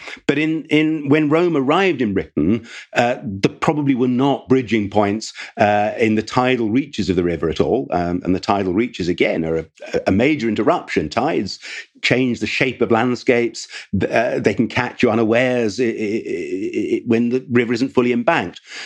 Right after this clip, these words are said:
So, uh, the Thames was a barrier. London was therefore a, a peripheral place. It was on the boundary between pre-Roman polities. There were kingdoms in, in southern Britain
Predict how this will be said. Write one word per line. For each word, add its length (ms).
So, 500
uh, 360
the 1080
Thames 400
was 140
a 40
barrier. 540
London 400
was 80
therefore 340
a, 160
a 60
peripheral 480
place. 260
It 60
was 80
on 100
the 60
boundary 640
between 380
pre-Roman 600
polities. 560
There 100
were 60
kingdoms 560
in, 160
in 140
southern 320
Britain 400